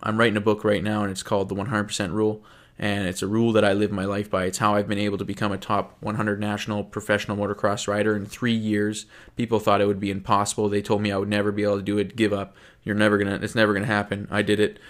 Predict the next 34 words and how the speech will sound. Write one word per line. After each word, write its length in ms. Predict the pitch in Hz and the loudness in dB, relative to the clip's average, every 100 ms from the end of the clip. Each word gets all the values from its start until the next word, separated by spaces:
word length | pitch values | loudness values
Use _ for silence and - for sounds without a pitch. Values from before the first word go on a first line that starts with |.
| - - | -10 2
I 120 | 117 | 4
had 160 | 110 | 6
sponsors. 800 | - - - 117 113 110 120 110 | 4 -2 2 4 4 4 0 2
I 80 | 104 | 2
was 120 | 101 | 2
living 240 | 110 107 107 | 0 0 -2
in 80 | |
California. 800 | 107 107 101 - 113 110 110 107 107 - - - | -2 -2 -2 -2 0 2 0 -2 -6 -18 -12 -8
I 20 | |
was 120 | 123 | 0
living 200 | 156 160 | 2 4
the 80 | 131 | 4
dream. 440 | 123 139 113 101 - _ _ _ _ _ | 2 2 2 -2 -14 _ _ _ _ _
Then 180 | 123 139 | 2 4
I 100 | 143 | 6
went, 220 | 139 131 | 4 4
went 180 | - 110 | 2 0
into 160 | 107 110 | -2 -2
fighting. 560 | - 139 143 143 135 - _ - | 4 6 6 2 -6 -14 _ 2
I'm, 340 | 117 110 - - | 2 2 -2 -2
uh, 360 | 113 110 92 - - - - | 2 4 4 -2 -8 -12 2
as 200 | 123 120 | 4 6
of 160 | 113 | 6
right 200 | 127 127 | 6 6
now, 360 | 117 123 131 131 - - - | 4 0 0 -4 -14 -20 -4
I'm 200 | 110 110 | 0 4
ranked 240 | 113 117 | 2 2
second 520 | - - 113 131 127 - | 0 4 2 2 -4 -2
in, 420 | 117 110 107 104 - | 0 0 -2 -6 -4
uh, 220 | 110 101 | 0 0
B 300 | 101 123 120 | -2 0 2
C 300 | 110 120 127 | 2 0 2
and 140 | 110 104 | 2 0
Alberta 540 | 104 113 117 143 | 0 2 2 2